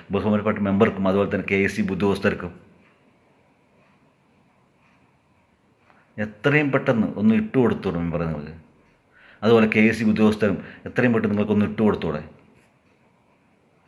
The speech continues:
ഇതെല്ലാം കാണുമ്പോൾ എത്രയും നിങ്ങൾക്ക് നാണക്കേട് തോന്നും, നിങ്ങൾക്ക് ലജ്ജ തോന്നും, നിങ്ങൾക്ക് രണ്ടുപേർക്കും, കെ എസ് ഇ ഉദ്യോഗസ്ഥന്മാർക്കും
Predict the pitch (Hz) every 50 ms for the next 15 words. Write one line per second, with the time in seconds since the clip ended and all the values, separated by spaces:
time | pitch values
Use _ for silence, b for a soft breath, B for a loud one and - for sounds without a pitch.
0 | _ _ _ _ _ _ _ _ _ - 98 135 156 175 156 156 156 156 156 160
1 | 147 156 - 170 170 160 147 143 143 139 147 143 120 113 117 123 127 131 131 -
2 | - 123 117 104 101 98 101 107 117 120 117 117 117 110 104 95 92 113 104 101
3 | 90 85 85 85 87 90 90 85 - 82 80 85 90 196 190 110 101 92 80 80
4 | - 71 B B B B B - 104 104 98 101 101 95 98 90 104 101 101 -
5 | 107 101 104 104 98 - 135 135